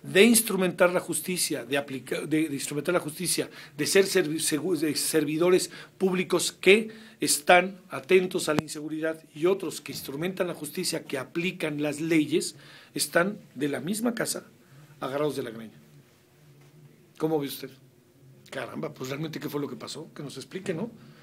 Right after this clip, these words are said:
Por lo pronto yo sí le digo que esto es verdaderamente lamentable. Yo me pregunto, ¿dónde está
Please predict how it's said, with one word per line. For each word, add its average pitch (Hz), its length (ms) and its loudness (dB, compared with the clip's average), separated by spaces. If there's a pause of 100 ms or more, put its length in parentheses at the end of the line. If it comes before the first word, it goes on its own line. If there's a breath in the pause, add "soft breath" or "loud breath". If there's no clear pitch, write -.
(200 loud breath)
Por 156 100 -2
lo 160 80 0
pronto 214 220 6
yo 190 100 6
sí 185 100 -2
le 160 100 0
digo 147 260 -4
que 147 80 -6
esto 139 200 -6
es 139 280 -6 (440 loud breath)
verdaderamente 156 920 2 (260 soft breath)
lamentable. 120 520 -6 (240)
Yo 139 100 -4
me 139 80 -4
pregunto, 151 500 -4 (580 loud breath)
¿dónde 156 220 -2
está 143 500 -4